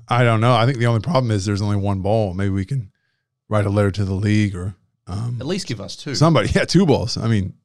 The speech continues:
Speaker 1: two balls would be probably fun to watch. I don't know how that would work, but the crowd would probably love that. At least for a quarter, maybe second quarter, two ball rule.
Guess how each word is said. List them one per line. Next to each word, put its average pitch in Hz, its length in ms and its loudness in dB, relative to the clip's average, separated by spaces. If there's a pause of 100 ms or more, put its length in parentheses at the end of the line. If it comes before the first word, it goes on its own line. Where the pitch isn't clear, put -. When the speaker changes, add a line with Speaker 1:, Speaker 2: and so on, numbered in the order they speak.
Speaker 1:
two 185 140 2
balls 127 240 4
would 101 100 0
be 98 280 0 (840)
probably 131 400 2
fun 110 240 0
to 95 80 -4
watch. 101 380 0
I 117 100 4
don't 117 100 0
know 104 60 -2
how 104 160 0
that 101 140 0
would 87 100 -8
work, 110 300 -4
but 92 200 -10
the 101 120 -4
crowd 120 320 0
would 90 80 -4
probably 95 180 -2
love 101 200 -2
that. 92 160 -6
At 139 100 0
least 165 160 4
for 123 80 -2
a 104 40 0
quarter, 120 360 0
maybe 120 280 0
second - 480 -6
quarter, 101 360 -4
two 110 280 -6
ball 104 280 -2
rule. 117 340 -2